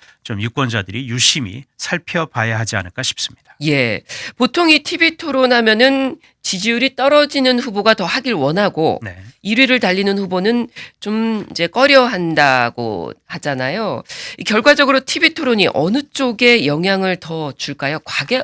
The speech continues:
Speaker 2: 과거의 사례를 좀 참고해서 설명해
Speaker 1: 네.
Speaker 2: 주시죠.
Speaker 1: 항상 그 부분이 정치평론가, 정치학자들이 의견이 갈리는 부분이라고 할 수 있습니다. 정치학자들은 티비 토론은 아주 간접적인 영향이다,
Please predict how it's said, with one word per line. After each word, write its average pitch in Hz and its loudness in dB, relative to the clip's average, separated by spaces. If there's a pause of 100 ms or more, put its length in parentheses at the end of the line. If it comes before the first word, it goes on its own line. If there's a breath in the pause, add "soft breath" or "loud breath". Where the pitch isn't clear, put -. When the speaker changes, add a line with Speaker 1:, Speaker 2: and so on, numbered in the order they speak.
Speaker 2:
과거의 240 0
사례를 302 -8
좀 180 -4 (460 loud breath)
참고해서 269 -2
설명해 170 -6 (220)
Speaker 1:
네. - -12
Speaker 2:
주시죠. 110 -10 (580 loud breath)
Speaker 1:
항상 - 0
그 165 2
부분이 131 -2
정치평론가, 160 2
정치학자들이 147 0 (240 soft breath)
의견이 143 2
갈리는 151 -2
부분이라고 120 -4
할 95 -6
수 - -6
있습니다. - -12 (600)
정치학자들은 165 4 (240)
티비 233 6
토론은 160 0
아주 117 0
간접적인 180 2
영향이다, 123 -2